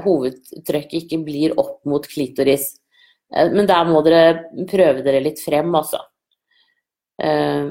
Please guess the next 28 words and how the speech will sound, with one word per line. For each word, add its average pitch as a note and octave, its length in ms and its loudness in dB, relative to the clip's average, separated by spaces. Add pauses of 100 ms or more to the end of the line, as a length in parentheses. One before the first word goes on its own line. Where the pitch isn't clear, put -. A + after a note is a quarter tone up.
men F3+ 420 -2
jeg, F3+ 180 2
jeg F#3 240 4
skjønner, F3 340 0
og F#3+ 140 2
det G3 80 6
er F#3+ 80 6
jo G3+ 80 2
veldig G3+ 220 2
fort F#3 180 0
at F3+ 80 2
man F#3+ 160 0
på G#3+ 60 -4
en F#3+ 80 0
måte - 180 -6
kommer F3 320 0
litt F3+ 160 -2
sånn F3+ 200 0
der D3+ 200 2
i E3+ 60 -2
vranglås, D3 680 0 (140)
eh, E3 240 6 (460)
eh, E3+ 100 2 (100)
på E3+ 160 4 (300)
smertefulle F3 540 -4
ting. C#4+ 340 -4
Det G3 240 -2
er, F3 260 -2